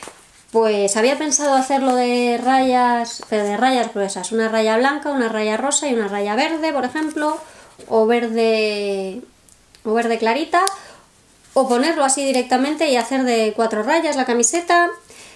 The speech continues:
Lo tengo que pensar, pero al principio pensé, "Me la hago blanco y rosa", y luego pensé, "¿y si me la hago también verde?". Y luego pensé, "¿y si me la hago también verde clarito? ¿O sustituyo el verde?". Ah, porque tenía dudas de verde oscuro o verde claro.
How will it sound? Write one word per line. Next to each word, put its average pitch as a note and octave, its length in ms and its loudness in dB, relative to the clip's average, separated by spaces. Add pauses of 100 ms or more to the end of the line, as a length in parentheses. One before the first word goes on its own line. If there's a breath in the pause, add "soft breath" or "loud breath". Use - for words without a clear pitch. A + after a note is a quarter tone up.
(240 loud breath)
Lo - 140 0
tengo D4+ 160 0
que D#4 80 0
pensar, G#3 400 0 (340)
pero G#3 340 0
al G#3+ 100 0
principio C4 380 2
pensé, A#3+ 480 0
"Me A3+ 200 2
la B3+ 160 2
hago C4 880 2
blanco C4+ 360 0
y A#3 40 2
rosa", G3 340 -4
y A3+ 40 -2
luego C#4 160 0
pensé, A3+ 380 -2
"¿y A3+ 80 -2
si G#3 120 -2
me G#3 60 -2
la B3 60 2
hago F4+ 100 0
también F#4+ 320 4
verde?". G#4 140 2 (360)
Y B3 100 2
luego A#3+ 200 2
pensé, G#3+ 360 -2 (280)
"¿y A3 80 -4
si G#3+ 100 -6
me G3+ 100 0
la A#3 80 2
hago C4 100 -8
también D#4 300 -2
verde D4 240 0
clarito? D#4 380 0 (320)
¿O A#3+ 80 -8
sustituyo C4 540 -2
el B3+ 80 2
verde?". B3+ 320 -2 (340 loud breath)
Ah, C4+ 200 2
porque A#3 220 0
tenía C4 380 4
dudas C#4 500 -2
de G#3 260 -2
verde A#3 460 2
oscuro C4 440 0
o G3+ 80 -4
verde F#3+ 240 -4
claro. F3+ 280 -12